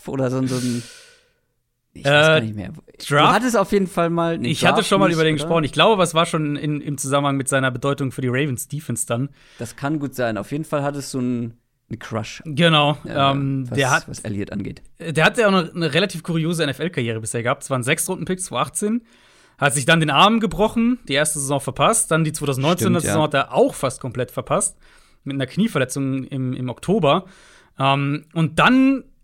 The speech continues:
Speaker 2: auf einmal wurde er zwanzig zwanzig Starter, als diese Earl Thomas-Geschichte in Baltimore passiert ist. Also als die Earl Thomas ja da ein paar Wochen, drei Wochen vor Saisonstart oder was das war,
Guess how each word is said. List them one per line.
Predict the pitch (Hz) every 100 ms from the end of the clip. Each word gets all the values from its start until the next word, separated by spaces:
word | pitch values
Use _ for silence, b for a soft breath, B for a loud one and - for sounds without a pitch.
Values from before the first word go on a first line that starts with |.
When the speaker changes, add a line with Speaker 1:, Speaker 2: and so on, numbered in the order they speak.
| _
Speaker 2:
auf | - 165 -
einmal | 175 247 208 202 214 131
wurde | 196 190
er | 190
zwanzig | 165 180 160
zwanzig | - 190 151
Starter, | - 156 233 156 170 185
als | 147 185
diese | 185 185
Earl | 165 147
Thomas-Geschichte | 208 247 - - 127 139
in | 113
Baltimore | 120 117 120 117
passiert | - 123 -
ist. | 120 - -
Also | 123 131
als | 123
die | 143
Earl | 131
Thomas | 190 196
ja | 131
da | 123 123
ein | 123
paar | - 135 127
Wochen, | 127 139 123
drei | 123 131
Wochen | 127
vor | 120 131
Saisonstart | 123 156 139
oder | 120 117
was | 120
das | - -
war, | 123 120